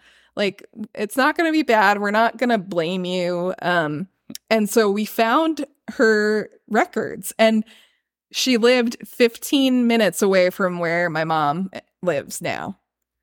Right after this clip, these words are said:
She, like, lived there until she died in the nineties, which is bizarre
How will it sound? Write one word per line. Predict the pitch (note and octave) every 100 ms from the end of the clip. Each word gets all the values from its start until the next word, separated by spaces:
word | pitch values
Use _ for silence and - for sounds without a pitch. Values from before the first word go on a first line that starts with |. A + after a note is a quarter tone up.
| _
She, | - - G#3+
like, | F#3+ G3+
lived | G#3+ G3
there | G3 F#3
until | F#3+ G3+ G3
she | -
died | F#3 F3+ F3
in | E3
the | D#3+
nineties, | E3+ F#3 F#3+ D#3 E3+
which | F#3+ G#3+
is | G#3+ G3
bizarre | G#3 G3 G#3 G#3 B3 E3 D#3